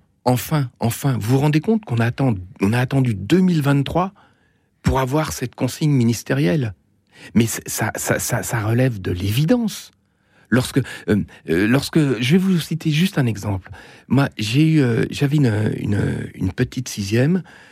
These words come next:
Un jour, il y a un, un assistant d'éducation qui vient dans mon bureau, qui m'a dit, « Monsieur Romain, on a surpris, euh, deux petites qui, d-,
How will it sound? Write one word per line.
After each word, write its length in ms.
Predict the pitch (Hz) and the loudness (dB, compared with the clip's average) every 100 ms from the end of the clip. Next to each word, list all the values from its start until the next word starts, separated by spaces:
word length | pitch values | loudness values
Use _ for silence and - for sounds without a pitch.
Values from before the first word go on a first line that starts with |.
| - _ - | -20 _ -6
Un 60 | |
jour, 160 | 107 139 | -2 0
il 80 | 131 | 2
y 20 | |
a 160 | 113 | 2
un, 40 | 110 | 0
un 160 | 107 120 | 2 0
assistant 400 | 120 131 - 131 | 0 -4 -2 0
d'éducation 640 | 120 113 120 110 - 139 | 0 -2 -4 -4 0 0
qui 140 | 135 101 | 0 -4
vient 180 | 113 | -2
dans 120 | 123 113 | 0 0
mon 120 | 107 | -2
bureau, 480 | 98 98 120 147 160 - - - _ | -4 0 2 2 -2 -10 -20 -20 _
qui 140 | - 101 | -6 0
m'a 100 | 101 | 0
dit, « 200 | 107 135 | 2 2
Monsieur 300 | 139 117 127 | 2 2 0
Romain, 380 | 110 110 123 147 - _ _ | 0 0 0 0 -6 _ _
on 140 | 110 | -2
a 60 | 113 | 0
surpris, 520 | - 123 - 139 135 | -2 -6 -2 2 4
euh, 340 | 110 113 - 104 - _ _ _ - | 4 0 -4 -10 -20 _ _ _ -10
deux 240 | 98 165 | 0 0
petites 520 | 160 131 139 156 - _ _ _ | 0 -6 -6 -10 -14 _ _ _
qui, 220 | - 123 | -6 -2
d-, 100 | 120 | 0